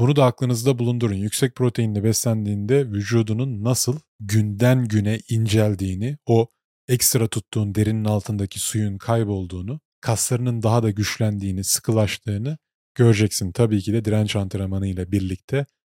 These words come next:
kombine yaptığında. Sadece direnç antrenmanı yapmadan yüksek proteinle beslenmek bile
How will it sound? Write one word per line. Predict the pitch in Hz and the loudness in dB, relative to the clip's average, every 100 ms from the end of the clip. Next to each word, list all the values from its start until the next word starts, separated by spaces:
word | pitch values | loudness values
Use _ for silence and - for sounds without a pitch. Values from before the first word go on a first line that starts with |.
| _ | _
kombine | - 117 101 98 131 | 2 2 2 2 2
yaptığında. | 110 - - 101 90 85 - _ | 2 0 -2 -2 -2 -6 -10 _
Sadece | - - 135 151 120 107 | 0 2 2 2 2 2
direnç | 110 123 117 | 2 2 2
antrenmanı | 117 107 113 107 101 | 0 0 0 0 0
yapmadan | 113 117 107 98 | 0 0 -2 -2
yüksek | 95 - 120 - | -4 -4 -6 -2
proteinle | 107 98 107 101 92 | -4 -2 -4 -4 -4
beslenmek | 98 - - 107 104 127 143 101 | -4 -4 -4 -4 0 0 0 -2
bile | 101 87 | -2 -2